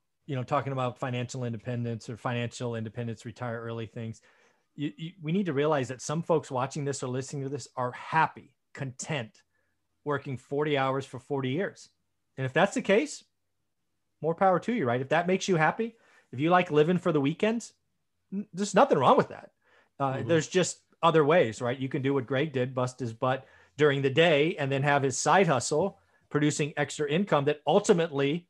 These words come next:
Speaker 1: allowed him to leave his day job and, and go on and, and build a, you know, a nine-figure business.
Speaker 2: And let's talk about side hustle. So back when I was doing it, so I'm fifty-three now. So you're talking thirty years ago when I first got married and before I had kids,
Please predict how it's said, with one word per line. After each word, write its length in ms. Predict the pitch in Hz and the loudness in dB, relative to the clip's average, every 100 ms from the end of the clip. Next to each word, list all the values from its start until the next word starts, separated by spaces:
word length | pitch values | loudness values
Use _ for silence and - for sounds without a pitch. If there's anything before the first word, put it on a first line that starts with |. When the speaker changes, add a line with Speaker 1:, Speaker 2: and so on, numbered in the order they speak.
| _ _ | _ _
Speaker 1:
allowed 300 | 131 139 151 | -2 2 2
him 120 | 151 135 | 2 -2
to 80 | |
leave 220 | 131 240 185 | 0 2 2
his 100 | 131 | 0
day 220 | 139 127 | 0 0
job 360 | 127 131 165 - _ _ - | 0 0 -2 -8 _ _ -6
and, 200 | 143 - | -4 -4
and 180 | 147 143 | -6 2
go 160 | 151 151 | 2 4
on 180 | 156 | 2
and, 180 | 151 143 - | 0 -2 -6
and 180 | 143 127 | -4 2
build 240 | 151 147 | 2 2
a, 140 | 139 135 | -2 -4
you 100 | 139 | -6
know, 100 | 135 | -4
a 60 | 123 | -2
nine-figure 600 | 123 139 156 151 143 131 | -2 -4 -4 -4 -4 -4
business. 460 | 170 - - - _ _ _ _ _ _ - | -4 -6 -14 -20 _ _ _ _ _ _ -2
Speaker 2:
And 120 | 170 | 2
let's 160 | 202 202 | 2 4
talk 180 | 202 170 | 4 6
about 220 | 160 139 | 4 4
side 260 | 160 151 | 4 4
hustle. 300 | 131 165 139 | 4 2 2
So 180 | 120 139 | 0 -2
back 340 | 113 135 185 135 | 0 0 2 0
when 180 | 123 | -2
I 240 | 123 139 185 | 0 0 2
was 200 | 180 110 | 2 2
doing 300 | 117 110 110 | -2 -2 -2
it, 180 | 117 - | -4 -2
so 100 | 135 | -2
I'm 100 | 139 | 0
fifty-three 520 | 156 139 117 135 160 | 0 -2 -2 0 2
now. 240 | 113 104 | 0 -4
So 160 | 110 123 | -4 -6
you're 140 | 120 | -4
talking 400 | 127 156 151 113 | 0 0 -2 -6
thirty 420 | - - 139 151 | -8 0 2 2
years 380 | 131 120 165 117 | 2 0 0 0
ago 260 | 110 113 117 | -2 -2 -2
when 120 | 117 | -2
I 40 | |
first 280 | 113 135 - | -2 -4 0
got 200 | 127 113 | -2 -2
married 380 | 131 156 123 117 | 0 0 0 -2
and 80 | 110 | -4
before 320 | 110 160 262 | -4 0 2
I 40 | |
had 280 | 104 120 107 | 2 -2 -4
kids, 560 | - 220 117 110 110 | -2 2 2 0 -6